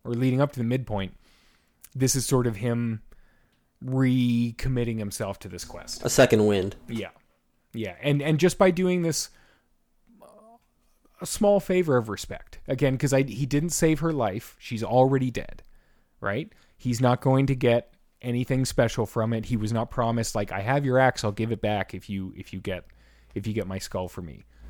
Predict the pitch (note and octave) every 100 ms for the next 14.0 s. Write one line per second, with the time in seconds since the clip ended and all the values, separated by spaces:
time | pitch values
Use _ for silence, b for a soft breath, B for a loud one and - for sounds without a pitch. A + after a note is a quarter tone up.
0 | - C3+ C3 - - - - - C3 C3+
1 | C#3+ D3+ D3 C3+ B2+ A#2 - A#2 A#2 B2
2 | G#2+ G#2+ - G#2 G#2+ - - - G#2+ G2+
3 | G#2+ - - - - A#2+ A2 G#2 G2+ G#2
4 | - G#2+ G2+ - G2 G#2 G#2+ G#2+ G#2 G#2+
5 | G2+ G2+ - G#2 G#2+ A2 - - - -
6 | - - - A#2+ A#2 B2+ - C3+ A2+ B2+
7 | C3+ - C3+ - - - A2 - - C3+
8 | B2 A2 A#2+ A#2 A#2 A2+ G#2+ - A#2+ B2
9 | A#2 G#2+ A2+ A2+ A2 A2 G#2 - A2 G#2+
10 | - - - A#2 A#2+ B2 A2 A#2+ A#2+ A#2
11 | A#2 G#2+ A2+ - A2 B2 - B2+ B2 A#2+
12 | A#2+ D3 G3 - b b b A#2+ C#3+ E3+
13 | - E3+ D3+ - C#3+ C3+ B2 A#2 - -